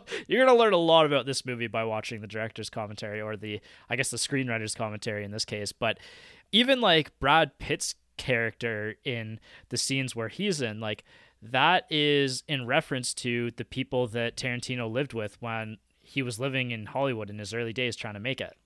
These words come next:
Speaker 1: Mm-hmm. And I, I hope that somebody actually smoked weed out of a, uh, the honey bear
Speaker 2: <laughs>
Speaker 1: like, um, Brad Pitt did in front of Tarantino. That's just hilarious. I love that.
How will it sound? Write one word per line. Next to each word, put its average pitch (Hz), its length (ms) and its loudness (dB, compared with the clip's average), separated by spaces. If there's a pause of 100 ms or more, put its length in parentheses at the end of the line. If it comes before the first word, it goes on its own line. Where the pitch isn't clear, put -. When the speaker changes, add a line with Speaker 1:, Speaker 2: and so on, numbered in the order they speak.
(120)
Speaker 1:
Mm-hmm. 120 320 6 (360)
And 127 220 2
I, 123 240 2 (100)
I 123 140 10
hope 139 460 6
that 131 260 4 (100)
somebody 123 640 4
actually 113 640 0
smoked 110 680 -2 (180)
weed 113 460 0
out 110 220 2
of 107 400 -2
a, 104 520 2
uh, 101 440 -2 (180)
the 110 540 -2
honey 120 380 4
bear 117 580 2 (720)
Speaker 2:
<laughs> 151 80 -4 (640)
Speaker 1:
like, 120 460 6
um, 110 500 4
Brad 117 300 2
Pitt 120 240 2
did 107 360 -4
in 110 440 2
front 120 340 4
of 110 100 0
Tarantino. 110 580 4
That's 113 300 -2
just - 320 0
hilarious. 113 540 2
I 117 80 0
love 107 400 0
that. 110 280 -4